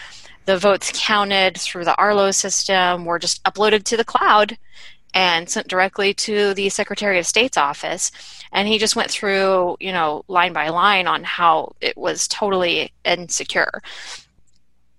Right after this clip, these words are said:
Um, but the most compelling testimony of that hearing,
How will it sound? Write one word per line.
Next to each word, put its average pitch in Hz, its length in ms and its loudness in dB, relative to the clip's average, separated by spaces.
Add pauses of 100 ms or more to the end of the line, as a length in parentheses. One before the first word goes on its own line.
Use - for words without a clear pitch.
(160)
Um, 185 500 4
but 190 520 2
the 208 220 -2
most 208 480 2
compelling 214 420 0
testimony 180 580 0
of 151 80 0
that 156 160 2
hearing, 160 500 -6